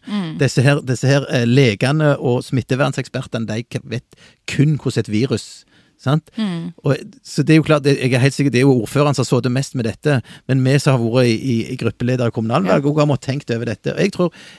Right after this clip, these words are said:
Speaker 2: jeg tror vi har gjort mye rett, altså. Det tror jeg.
Speaker 1: Jeg har jo gitt deg noen innspill på at jeg synes at, eh, vi noen ganger er litt vel føre var. Eh, snur over til rødt nivå og gult nivå, eh, når vi ser at det der er, eh,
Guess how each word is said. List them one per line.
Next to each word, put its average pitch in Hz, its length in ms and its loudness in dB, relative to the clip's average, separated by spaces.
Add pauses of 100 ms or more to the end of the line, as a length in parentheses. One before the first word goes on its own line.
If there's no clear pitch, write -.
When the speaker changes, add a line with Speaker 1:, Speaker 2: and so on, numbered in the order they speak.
Speaker 2:
jeg 175 80 -2
tror 196 140 0
vi 185 60 4
har 160 120 6
gjort 151 240 2
mye 120 200 0
rett, - 280 -12
altså. - 220 -18 (240)
Det 143 160 0
tror 104 160 -4
jeg. - 40 -6
Speaker 1:
Jeg 202 100 0
har 226 80 0
jo 220 120 0
gitt 220 100 -6
deg 208 120 -2
noen 175 280 -4
innspill 202 320 -4
på 208 100 -6
at 196 80 -6
jeg 190 100 -8
synes 208 300 -6
at, 185 220 -10
eh, 170 260 -6 (220)
vi 190 120 -4
noen 185 300 -4
ganger 175 280 -6
er 185 220 -6 (1040)
litt 233 260 -2
vel 220 240 2
føre 185 340 -2
var. 226 300 2 (260)
Eh, 196 560 0
snur 226 400 0
over 175 160 -2
til 208 160 -6
rødt - 280 -6
nivå 190 260 -2 (140)
og 190 80 -6
gult 208 280 -6
nivå, 190 380 -2 (260)
eh, 196 80 -4
når 190 200 -2
vi 196 60 -4
ser 196 360 -4
at 190 140 -10
det 185 80 -8
der 175 120 -6
er, 180 540 -6
eh, - 100 -6